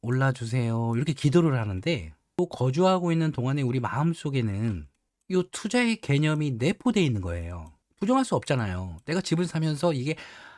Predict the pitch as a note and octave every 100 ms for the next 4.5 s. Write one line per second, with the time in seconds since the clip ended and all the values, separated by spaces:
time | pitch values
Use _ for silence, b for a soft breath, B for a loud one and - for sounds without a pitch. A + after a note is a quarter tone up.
0 | B B _ _ - D#3+ F3+ D3 A#2 F3
1 | F3 D#3+ D#3+ E3 D#3+ F3+ E3 D3+ C3 G3
2 | G3+ - C3 F#2 D#2+ D#2+ - B2 A2+ F#3+
3 | G3+ F#3+ C#3+ C3+ C#3 A#2+ A#2 G2 C3+ C3+
4 | - C3 F3+ F3+